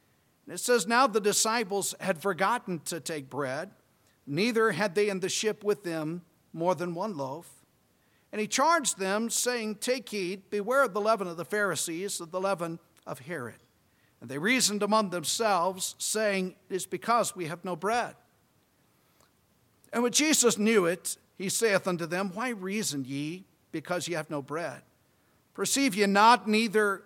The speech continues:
understand? Have ye your heart yet hardened? Having eyes to see, see ye not? Having ears to hear, hear ye not?'"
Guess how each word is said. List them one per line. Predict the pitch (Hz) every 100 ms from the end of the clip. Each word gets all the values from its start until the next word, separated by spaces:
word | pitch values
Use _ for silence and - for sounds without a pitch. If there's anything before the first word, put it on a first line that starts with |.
| -
understand? | 185 175 160 - 165 170 196 226 - _ _ _ _ _ _
Have | - 185
ye | 202 190
your | 160 147
heart | - 185 196 196 - _ -
yet | 143
hardened? | - 151 165 190 196 214 - _ _ _ _ _ _
Having | 190 202 208
eyes | 208 262 269 240
to | - 202
see, | - 226 233 247
see | - 214
ye | 190
not? | 190 214 240 240 - - _ _
Having | 180 185 190 180
ears | 208 233 247 -
to | 214 185
hear, | 214 220 233 240 - _ _ _ _ _
hear | 190
ye | 170 170
not?'" | 165 185 208 - -